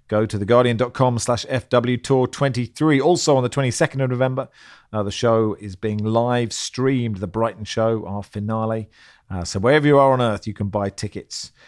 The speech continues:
and, uh, watch it on catch up over the next week if you can't watch it live, and it will be sensational. Uh, also, if you really want more online content from us,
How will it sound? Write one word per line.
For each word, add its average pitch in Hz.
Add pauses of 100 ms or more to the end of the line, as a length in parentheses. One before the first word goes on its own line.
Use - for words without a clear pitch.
(240)
and, 87
uh, 92
watch 110
it 104
on 95
catch -
up 120
over 110
the 101
next 107
week 151
if 107
you 98
can't 120
watch 127
it -
live, 127 (280)
and 92
it 98
will 104
be 117
sensational. 117
Uh, 98
also, 113
if 98
you 101 (240)
really 117
want 101
more 107
online 104
content 104
from 104
us, 110